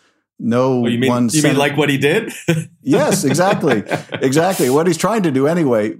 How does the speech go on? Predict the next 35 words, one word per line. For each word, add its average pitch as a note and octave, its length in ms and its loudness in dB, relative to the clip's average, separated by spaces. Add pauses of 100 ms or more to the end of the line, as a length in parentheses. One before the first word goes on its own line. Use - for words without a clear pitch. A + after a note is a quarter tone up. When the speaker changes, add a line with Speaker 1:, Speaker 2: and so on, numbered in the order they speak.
(100)
Speaker 1:
Uh, B2 500 -2
but, C#3 440 -2
uh, C#3 240 0
no E3+ 280 2
one D3+ 260 2
Senate C#3 320 -2
leader, C3 500 0 (380)
uh, A2+ 640 -2
should B2 220 -2
have A#2+ 320 -2
the G#2+ 220 -2
constitutional A#2 800 -2
power A2 400 -2
to G#2+ 180 -6
thwart B2+ 420 -4
an G#2 80 -4
impeachment. G2 640 -4 (460)
I B2 120 -6
think C#3 200 -2
our A2 100 2
founders B2 480 -2
recognized A2 640 -2
that A2+ 120 -6
a G#2 60 -8
president A2 440 -2
can G#2 320 -4
commit A#2 400 0
impeachable A2+ 440 -2
conduct A#2 420 -2
at G#2+ 100 -2
any A2+ 200 0
point A2+ 380 -4
in G#2+ 140 -2
their G2+ 180 -4
term, A2+ 520 -2